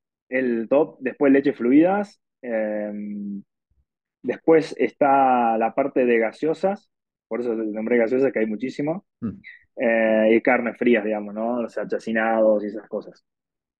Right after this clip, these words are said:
Speaker 2: Bien. ¿Y cuánto, cuánto puede ahorrar, ¿no? un, alguien que compra por, por, por tu app, eh, para hacer la, la cesta común, por ejemplo? Versus vuestra
Speaker 1: Sí,
Speaker 2: app.
Speaker 1: digamos, lo, los descuentos máximos son de un cuarenta por ciento.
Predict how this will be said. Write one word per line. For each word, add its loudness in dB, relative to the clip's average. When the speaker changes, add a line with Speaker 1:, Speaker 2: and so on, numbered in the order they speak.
Speaker 2:
Bien. -16
¿Y -6
cuánto, 0
cuánto -2
puede 2
ahorrar, -4
¿no? -8
un, -10
alguien -8
que -6
compra -8
por, -18
por, -16
por -14
tu -12
app, -10
eh, -16
para -12
hacer -12
la, -8
la -8
cesta -16
común, -12
por -16
ejemplo? -16
Versus -16
vuestra 6
Speaker 1:
Sí, 6
Speaker 2:
app. -2
Speaker 1:
digamos, 4
lo, -2
los 4
descuentos -2
máximos -6
son -10
de -6
un -8
cuarenta 0
por -8
ciento. -4